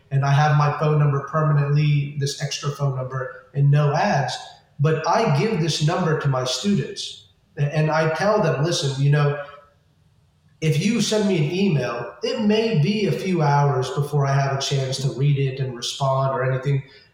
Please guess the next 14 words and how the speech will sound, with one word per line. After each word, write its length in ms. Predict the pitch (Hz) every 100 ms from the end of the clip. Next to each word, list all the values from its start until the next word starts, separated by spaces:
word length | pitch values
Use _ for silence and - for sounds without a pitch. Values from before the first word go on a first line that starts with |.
| -
But 140 | 151 170
if 120 | 180
you 120 | 208
really 340 | 196 262 240
need 300 | 214 220 208
me 180 | 190 180
im-, 160 | 160 -
immediately, 640 | 147 190 190 143 127 127
any 180 | 180 202
kind 180 | 202 196
of 60 |
assistance 640 | 185 - 190 - 170 143
you 120 | 180 175
need 480 | 185 135 123 -